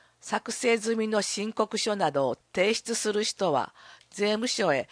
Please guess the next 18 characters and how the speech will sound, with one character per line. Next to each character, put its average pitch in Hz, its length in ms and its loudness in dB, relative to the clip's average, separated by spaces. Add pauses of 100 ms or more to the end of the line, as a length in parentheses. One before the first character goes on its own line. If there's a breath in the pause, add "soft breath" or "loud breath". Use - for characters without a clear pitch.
(240 loud breath)
郵 220 220 -2
送 208 360 4
ま 156 160 4
た 233 160 2
は 165 100 8
直 - 260 -2
接 214 340 -4
提 202 240 0
出 202 220 -6
し - 80 -2
て - 160 0
く 170 100 -6
だ 151 120 0
さ 123 200 -4
い。 - 80 -16 (880 soft breath)
と - 120 2
こ 175 180 6
ろ、 156 220 4